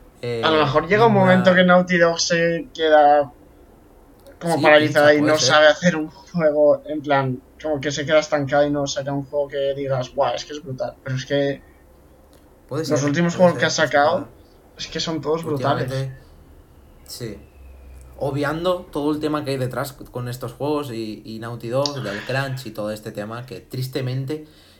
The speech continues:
Speaker 1: ahora mismo no se puede evitar para juegos triple A tan grandes como estos. Recordemos que otro de los juegos con mejor calidad gráfica es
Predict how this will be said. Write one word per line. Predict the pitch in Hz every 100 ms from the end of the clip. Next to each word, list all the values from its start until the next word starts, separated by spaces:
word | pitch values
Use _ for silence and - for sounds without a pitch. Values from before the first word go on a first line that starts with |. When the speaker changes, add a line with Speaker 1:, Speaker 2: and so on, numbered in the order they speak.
| _ _
Speaker 1:
ahora | 113 120 123
mismo | 117 127 139 160 165 -
no | 120
se | 123 -
puede | 123 120 113 110 107 -
evitar | 120 117 117 127
para | 127 110 101 98 _ _ _
juegos | _ - 123 117 120 - _ _
triple | - 131 131 120 120
A | 123 139 -
tan | - 123 117
grandes | 113 123 123 131
como | 123 104 101
estos. | 101 - - - _ _ _ _ _ _ _ _ - - - - - - - - - - -
Recordemos | 127 131 151 127 147
que | 135
otro | 139 147
de | 143
los | 139
juegos | 143 147 135
con | 120
mejor | 113 - 123 127
calidad | 143 131 123 117
gráfica | 117 123 131 127 123 127 - - - - -
es | 123 117 120 - -